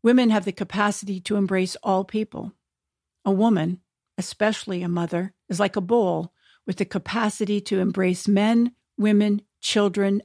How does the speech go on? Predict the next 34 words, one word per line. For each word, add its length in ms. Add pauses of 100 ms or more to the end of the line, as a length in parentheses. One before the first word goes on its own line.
(100)
and 300
the 220
whole. 400 (720)
Nobody 320
can 180
change 380
that. 320 (1120)
According 400
to 100
Father, 520
children 540
inherit 560
ninety-nine 760
point 380
nine 360
nine 340
nine 380
percent 560
from 220
their 100
mothers. 600 (720)
If 160
the 80
sperm 440
does 200
not 240
meet 260
the 140
ovum, 500 (140)
it 180
can't 300
fulfill 340
its 180
mission. 500